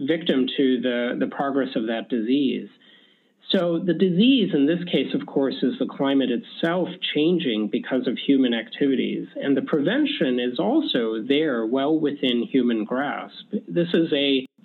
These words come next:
self-inflicted wound that may become fatal. And we need to go ahead and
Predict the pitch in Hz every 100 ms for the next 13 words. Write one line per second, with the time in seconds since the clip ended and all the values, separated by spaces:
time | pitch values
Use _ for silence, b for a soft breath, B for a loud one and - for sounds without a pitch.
0 | - 226 277 240 185 190 185 135 135 160
1 | 156 139 135 135 - 151 165 190 165 143
2 | 143 123 110 - 135 135 98 107 - -
3 | 143 139 139 135 131 B - - 190 180
4 | 202 202 202 220 208 170 165 156 - 156
5 | 143 135